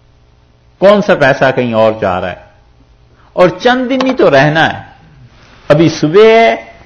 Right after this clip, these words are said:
زندگی کی شام ہو جائے گی، اور ٹرین سے چلیں گے، وہاں پہنچیں گے تو سارا پیسہ یہ واپس مل جائے گا، تو پھر کیا ہے؟ اپنے لیے بچاتا رہے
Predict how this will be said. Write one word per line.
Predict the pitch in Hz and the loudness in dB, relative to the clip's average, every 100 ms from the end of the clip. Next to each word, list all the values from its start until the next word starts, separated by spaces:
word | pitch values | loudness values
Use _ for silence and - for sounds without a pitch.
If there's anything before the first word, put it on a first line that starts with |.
| _ | _
زندگی | 139 185 190 196 220 | -4 -2 0 -2 -4
کی | 185 175 | -4 -4
شام | - 170 208 220 | -2 0 0 0
ہو | 170 | 0
جائے | 131 127 127 120 | 2 2 2 0
گی، | 139 143 - - _ _ - | -4 -4 -10 -20 _ _ 0
اور | 156 - | 0 0
ٹرین | 151 170 190 196 | -2 -2 -2 -6
سے | 170 | -8
چلیں | - 165 175 202 | -4 -2 -2 -2
گے، | 208 226 226 - - | 0 0 -2 -12 -6
وہاں | 151 190 214 | 0 2 2
پہنچیں | 196 202 208 202 | 0 -4 -4 -2
گے | 220 | 0
تو | 208 202 | 0 -4
سارا | 185 196 233 196 | -2 0 0 0
پیسہ | 156 156 139 | -2 -2 -2
یہ | 123 | -2
واپس | 107 104 110 107 113 | 0 -2 -4 -10 -10
مل | 92 | -8
جائے | 90 85 | -6 -8
گا، | 87 98 _ _ _ _ _ _ _ _ | -10 -18 _ _ _ _ _ _ _ _
تو | 180 | -8
پھر | 175 180 202 | -6 -6 -2
کیا | 208 190 120 | -2 -2 -6
ہے؟ | - - _ _ _ _ - | -16 -20 _ _ _ _ -14
اپنے | 107 - 113 | -14 -8 -8
لیے | 95 104 151 180 | -6 -6 -6 -6
بچاتا | 135 - 143 175 208 208 | -6 -2 -2 0 -2 0
رہے | 220 | 0